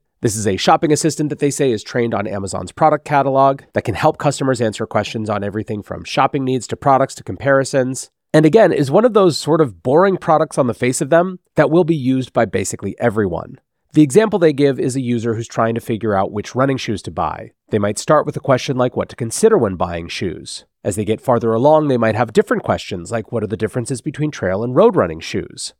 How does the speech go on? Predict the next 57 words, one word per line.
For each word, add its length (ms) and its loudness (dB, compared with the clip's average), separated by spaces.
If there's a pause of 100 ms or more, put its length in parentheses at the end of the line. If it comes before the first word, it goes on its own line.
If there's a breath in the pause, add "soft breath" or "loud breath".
Finally, 460 2
as 80 2
they 140 2
hone 240 0
in 100 0
on 140 0
a 40 -2
specific 460 -10
pair, 420 2 (120)
they 100 4
might 220 0
want 100 -4
to 60 -8
compare 400 -2
them 180 2
or 140 2
ask 280 -2
about 220 -2
a 20 -4
potential 480 -10
option. 460 0 (320)
For 160 0
example, 380 0
a 40 0
question 360 -2
like, 260 -2
"Are 140 -4
these 180 -10
durable?" 560 0 (340)
Now, 160 0
Rufus 380 2
will 80 2
be 160 4
available 540 4
initially 420 -2
through 160 -2
the 180 0
Amazon 380 -2
Shopping 460 0
app, 260 -4 (140)
and 100 -2
customers 400 0
will 100 0
be 120 0
able 160 0
to 100 -10
type 400 -2 (100)
or 200 2
to 160 -8
talk 440 2
into 320 -4
it 140 -4 (140)
to 100 -14
get 240 2
Rufus 300 -6
to 120 -12
answer. 520 -4